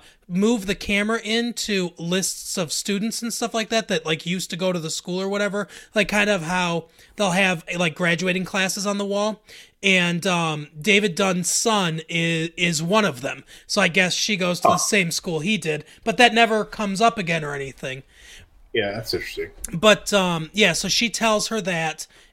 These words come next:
Speaker 1: and, uh, she says, "I've told your foster parents that." So we get that kind of closure as to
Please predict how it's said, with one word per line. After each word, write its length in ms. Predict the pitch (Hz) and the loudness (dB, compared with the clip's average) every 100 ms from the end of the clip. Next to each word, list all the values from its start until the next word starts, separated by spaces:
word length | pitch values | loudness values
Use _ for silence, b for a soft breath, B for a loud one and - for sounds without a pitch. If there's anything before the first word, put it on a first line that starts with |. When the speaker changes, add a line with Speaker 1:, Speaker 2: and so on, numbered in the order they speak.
| - | -2
Speaker 1:
and, 380 | 190 180 175 175 | 2 2 0 -2
uh, 140 | 165 | -2
she 240 | - 202 | -2 -2
says, 340 | - 202 180 175 | 0 0 0 0
"I've 140 | 170 | -2
told 340 | - 175 170 165 | -4 -6 -4 -4
your 160 | 165 | -4
foster 480 | 160 175 170 - 180 | -4 -4 -4 -4 -8
parents 420 | - 180 156 - | -8 -6 -6 -6
that." 240 | 180 156 - B B | -4 -4 -6 B B
So 460 | - 226 190 170 - b - | 2 6 6 2 -2 b -4
we 160 | 202 | -2
get 360 | 180 208 202 - | 2 2 2 2
that 300 | 190 180 - | 2 2 -2
kind 200 | 196 185 | -4 -4
of 100 | 165 | -4
closure 500 | - 190 185 185 170 | -2 -2 -2 -4 -4
as 240 | 165 160 - | -4 -4 -4
to 360 | 196 170 165 | -4 -4 -4